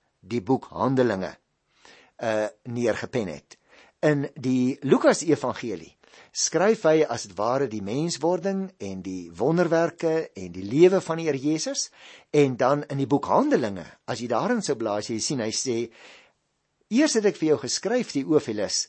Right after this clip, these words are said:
wat Jesus begin leer en doen het." Daarmee verwys hy na die inhoud van die evangelie. En, en nou sê hy, "Hier in Handelinge skryf ek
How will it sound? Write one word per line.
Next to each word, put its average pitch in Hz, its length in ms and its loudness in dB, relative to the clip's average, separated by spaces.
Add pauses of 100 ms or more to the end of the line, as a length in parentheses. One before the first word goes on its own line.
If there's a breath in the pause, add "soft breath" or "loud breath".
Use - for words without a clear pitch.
(140)
wat 120 360 -2
Jesus 196 360 -2
begin 196 580 2
leer 123 320 2
en 123 140 -6
doen 120 200 -4
het." - 280 -12 (320)
Daarmee 104 320 -8
verwys 104 380 -4
hy 151 80 -4
na 139 100 -8
die 113 160 -8
inhoud 127 280 -6
van 160 140 -6
die 185 100 -6
evangelie. 190 680 -4 (760 loud breath)
En, 180 320 8 (180)
en 147 220 -2
nou 226 200 4
sê 165 280 2
hy, 123 280 2
"Hier 226 360 0
in 151 100 -2
Handelinge 127 560 -2 (220 soft breath)
skryf - 680 -4
ek 139 260 -4